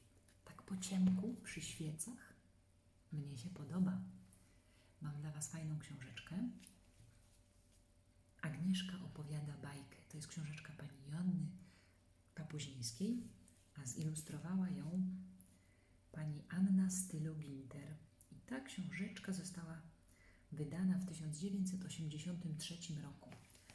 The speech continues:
To jest ta seria Poczytaj mi, mamo, taka moja ukochana. Oczywiście obrazki potem wam pokażę w dobrym, jasnym świetle.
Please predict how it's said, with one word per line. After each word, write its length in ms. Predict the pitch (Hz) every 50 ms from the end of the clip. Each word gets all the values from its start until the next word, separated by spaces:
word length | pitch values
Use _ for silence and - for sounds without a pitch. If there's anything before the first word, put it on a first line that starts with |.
| - - - - -
To 80 | 147
jest 160 | 147 147 -
ta 100 | - 156
seria 380 | 151 - - 165 170 165 160 156
Poczytaj 480 | 156 160 156 - - 185 185 185 - 156
mi, 140 | 160 156
mamo, 280 | 156 156 156 151 - -
taka 220 | - - - - 160
moja 240 | 160 165 160 160 -
ukochana. 540 | 185 185 - 180 - 175 170 151 151 156 - - - - - - - - - - - - - - - - - -
Oczywiście 520 | 160 151 - 180 175 170 - - - -
obrazki 460 | 165 156 151 165 165 - - - - -
potem 300 | - 160 - 160 151 151
wam 180 | 151 147 -
pokażę 500 | - 175 185 - 277 247 180 - - 156 180 - - - - - - - - - - - - - - -
w 100 | 147 151
dobrym, 480 | - 156 156 156 156 160 156 156 160 - - - - - - - -
jasnym 420 | 151 151 147 - - - 160 151 151
świetle. 460 | - - 151 151 - - 135 135